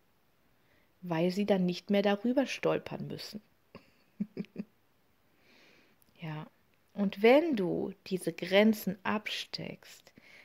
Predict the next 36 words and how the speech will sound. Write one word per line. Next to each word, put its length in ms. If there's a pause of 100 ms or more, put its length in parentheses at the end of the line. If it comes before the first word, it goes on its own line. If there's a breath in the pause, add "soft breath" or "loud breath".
(200 soft breath)
dann 580 (580)
kommt 200
eine 100
ganz 240
neue 240
Qualität 480
um 100
die 140
Ecke 480
und 160
eine 180
ganz 240
neue 220
Möglichkeit 580
für 120
dich. 280 (400 loud breath)
Nämlich 380
dann 400 (880)
kannst 340
du 80
dich 220
erst 400
wirklich 800 (420 soft breath)
mit 340
deiner 340
Umwelt 440
verbinden. 720 (640 loud breath)
Dann 560
kannst 380
du 100
erst 520
wirkliche 640
Nähe 640
zu 180
Menschen 480
aufbauen, 800